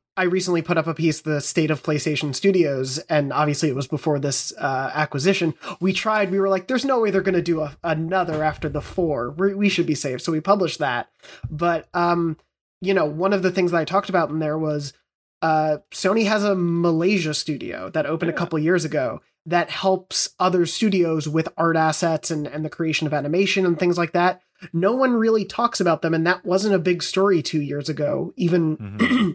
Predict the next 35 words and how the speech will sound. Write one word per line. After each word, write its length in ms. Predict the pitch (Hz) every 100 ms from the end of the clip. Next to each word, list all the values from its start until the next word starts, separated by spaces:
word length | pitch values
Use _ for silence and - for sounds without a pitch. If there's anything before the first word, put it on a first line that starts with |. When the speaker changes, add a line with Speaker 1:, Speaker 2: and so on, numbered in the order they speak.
| -
Speaker 1:
<clears throat> 60 |
you 80 | 196
know, 100 | 180
when 140 | 160
they 100 | 151
opened. 420 | 156 175 170 156 151 _ _ -
Obviously, 300 | 208 202 185
the 140 | 175
Insomniac 500 | 160 160 185 185 147
acquisition 460 | 151 147 147 147 156
was 120 | 147
a 40 |
big 160 | 151 143
deal, 180 | 151 156
but 80 | 151
it's 140 | 143
like, 180 | 156 - _ _ -
that's 240 | 180 196
another 320 | 196 185 185
support 400 | 170 160 - 185
studio 340 | 190 170 156 156
that's 180 | 147 143
just 200 | 165 -
in 220 | 160 160
the 80 | 147
stable, 440 | - 180 175 156
but 140 | 147 147
no 80 |
one 120 | 160 156
really 180 | 143
thinks 260 | 139 226 -
about, 320 | 139 98 87 -
but 120 | 165
is 160 | 151 147
there 420 | 156 156 151 143